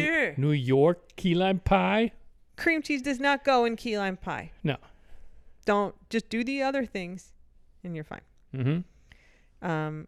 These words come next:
Speaker 2: That was his mom's pie. That was gonna
Speaker 1: it
Speaker 2: be his
Speaker 1: was for
Speaker 2: mom's
Speaker 1: his
Speaker 2: pie.
Speaker 1: mom's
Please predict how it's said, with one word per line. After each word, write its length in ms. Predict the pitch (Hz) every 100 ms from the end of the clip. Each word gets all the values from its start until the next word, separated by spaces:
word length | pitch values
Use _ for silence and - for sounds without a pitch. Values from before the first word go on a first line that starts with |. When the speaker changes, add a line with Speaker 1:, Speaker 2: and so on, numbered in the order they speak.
| _
Speaker 2:
That 120 | 220 247
was 100 | 202
his 140 | 156
mom's 480 | 147 151 165 170 156
pie. 460 | - 110 107 113 -
That 100 | 190
was 100 | 190
gonna 140 | 202
Speaker 1:
it 40 | 196
Speaker 2:
be 60 |
his 80 | 180
Speaker 1:
was 60 | 170
for 60 | 196
Speaker 2:
mom's 160 | 190 180
Speaker 1:
his 60 | -
Speaker 2:
pie. 240 | 151 123
Speaker 1:
mom's 300 | 381 392